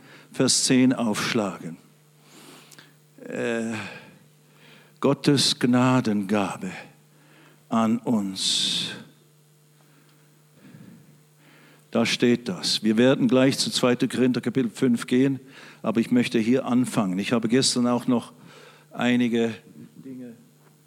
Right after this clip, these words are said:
von Reinhard Bonke gelesen, in, in einem, in einer Schrift von ihm über den Evangelisten, sehr bewegend und genauso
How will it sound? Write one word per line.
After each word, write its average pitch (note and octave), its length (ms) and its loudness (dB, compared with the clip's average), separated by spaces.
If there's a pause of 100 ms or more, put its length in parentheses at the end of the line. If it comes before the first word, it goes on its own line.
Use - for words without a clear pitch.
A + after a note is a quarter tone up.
(340)
von A#2 360 2
Reinhard A#2 520 2
Bonke C3 340 0
gelesen, G2 640 -2 (1040)
in, A2+ 380 -4
in A#2 240 -2
einem, A2+ 680 0
in A2+ 140 -2
einer G#2+ 180 0
Schrift - 400 -2
von B2 180 -2
ihm A#2+ 200 2
über G#2 320 -2 (580)
den A#2 140 4
Evangelisten, A#2 920 2
sehr B2 400 2
bewegend A2+ 520 2
und G#2+ 120 -2
genauso B2 720 2